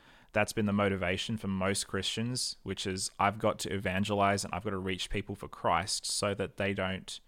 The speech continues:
so that they can go to heaven and so they can avoid going to hell." Whereas our motivation, uh, is Jesus is coming soon, so we've got to reach as many people as possible before he comes again, which is still sort of like, there's still a, there's a different sense of urgency,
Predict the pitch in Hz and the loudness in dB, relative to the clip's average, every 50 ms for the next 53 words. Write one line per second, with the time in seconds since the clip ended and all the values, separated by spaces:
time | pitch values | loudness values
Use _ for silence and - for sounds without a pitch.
0 | _ _ - - 135 127 131 135 147 147 139 - 135 117 117 110 107 98 110 110 | _ _ -2 0 0 0 4 4 4 4 4 0 2 2 4 4 4 2 0 0
1 | 104 101 98 95 98 - - 101 98 92 - 104 101 98 - 95 92 92 - 92 | 0 0 -2 -2 -2 -2 -2 -2 -4 -2 -2 -4 -4 -4 -4 -6 -6 -4 -4 -6
2 | 87 87 - - - 101 71 - - - _ _ - - - - - - - _ | -6 -6 -8 -8 -6 -6 -6 -6 -8 -12 _ _ -20 -20 -20 -20 -20 -20 -20 _
3 | - 110 110 107 104 101 95 - - - - - _ _ _ _ 101 107 135 156 | 0 2 2 4 4 2 0 0 -2 -2 -4 -6 _ _ _ _ 6 8 8 8
4 | 135 113 98 98 95 - 92 92 92 - - - 95 104 127 151 - - - _ | 8 6 4 4 4 4 2 2 2 2 0 -2 -2 -4 -4 -6 -10 -16 -20 _
5 | - - 98 95 90 92 - - - - - - - - - - - - - 110 | -2 0 0 0 0 -2 -4 -6 -8 -8 -10 -12 -20 -20 -20 -20 -12 -4 0 2
6 | 104 101 98 - - - - 117 117 98 101 95 98 92 - - 151 156 131 110 | 2 2 2 0 -2 0 0 0 0 0 0 -2 -2 -2 2 2 4 4 4 4
7 | 95 - - 92 90 95 98 95 - 117 107 107 101 101 - 117 117 113 107 104 | 2 0 0 -2 -2 -2 -2 -2 0 0 0 0 0 0 0 2 2 4 4 2
8 | 104 101 - - 101 107 104 98 101 95 - 107 107 107 107 104 - - - - | 0 0 -2 -4 -4 -2 -2 -2 -4 -4 -4 -4 -4 -4 -4 -6 -8 -12 -8 -6
9 | 104 104 - - - 139 135 - - - 110 101 - 104 - - - 104 104 104 | -6 -6 -4 0 2 2 2 2 0 -2 -4 -4 -6 -8 -10 -6 -2 0 0 0
10 | 98 101 104 98 - - 110 107 104 98 104 101 - 92 90 87 117 113 - 117 | 0 -2 -8 -12 -6 -4 -2 -2 -2 -2 -4 -6 -6 -8 -8 -8 -10 -8 -6 -6
11 | 113 - - - 117 - - - 139 143 139 127 - 135 120 113 107 104 110 110 | -4 -2 -2 0 0 0 2 4 4 4 4 4 2 4 4 4 2 4 6 6
12 | 101 95 - - - - - - - - - - - - - - - 120 110 - | 6 6 4 -2 -10 -20 -20 -20 -20 -20 -20 -20 -20 -20 -20 -4 0 0 0 2
13 | - - 147 143 127 120 - - 117 117 113 104 101 - - 135 131 - - 123 | 2 4 6 8 6 6 4 2 2 2 2 0 0 0 0 0 0 0 -2 -2
14 | 85 - - 117 110 107 - 101 104 101 101 101 - 113 117 - - 151 165 180 | -2 0 2 2 2 2 0 0 2 2 2 2 2 0 -2 0 0 0 0 -2